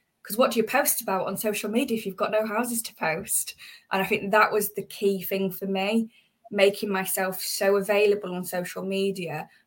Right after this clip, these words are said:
that when I do go out to people's houses, they very much know a lot about me anyway. So it's kind of very exposing being on social media in that way, and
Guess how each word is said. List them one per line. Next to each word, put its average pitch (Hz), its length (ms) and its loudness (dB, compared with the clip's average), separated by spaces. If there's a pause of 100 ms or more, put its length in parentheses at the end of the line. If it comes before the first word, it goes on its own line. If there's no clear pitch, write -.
(120)
that - 120 -2
when 190 120 0
I 180 100 2
do 233 240 4
go 220 120 4
out - 180 2
to - 80 -12
people's 175 460 -12
houses, - 760 -6 (240)
they 196 160 8
very 196 220 6
much 202 280 -2
know 185 140 -2
a - 100 -2
lot 175 100 -4
about 175 360 -2
me 175 280 -6
anyway. 175 640 -2 (260)
So - 140 -2
it's - 120 0
kind 190 200 -4
of 180 120 -2
very 196 300 6
exposing 185 920 4 (300)
being 180 220 0
on 170 120 -2
social 175 400 -2
media 180 320 -4
in 175 160 -2
that - 240 -6
way, 147 440 2
and 175 400 -4